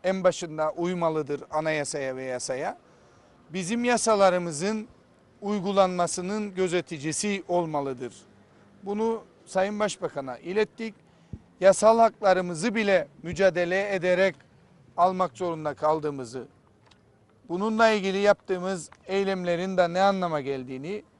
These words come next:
e, daha önceki görüşmelerimizde de bildiğini söyledik. Somut adım atılıp atılmayacağını sorduk. Bununla ilgili bize söylenen gelecek çarşamba günü bu konuda somut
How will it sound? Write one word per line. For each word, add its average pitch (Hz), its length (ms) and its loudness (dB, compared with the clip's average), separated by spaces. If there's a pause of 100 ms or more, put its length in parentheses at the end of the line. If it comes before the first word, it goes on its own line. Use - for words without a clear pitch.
(440)
e, 160 300 -10
daha 180 240 6
önceki 175 320 -2
görüşmelerimizde 139 960 -8
de 143 160 -8
bildiğini 147 400 -6
söyledik. 147 500 -8
Somut 220 380 -2 (760)
adım 190 280 8
atılıp 202 380 4 (140)
atılmayacağını 143 840 -4
sorduk. 233 480 4 (840)
Bununla 240 420 4
ilgili 160 480 -2
bize 175 300 0
söylenen 185 640 -2 (600)
gelecek 208 440 0 (160)
çarşamba 160 540 -2
günü 156 380 -6 (600)
bu 196 260 -2
konuda 170 520 -2 (140)
somut 196 540 -4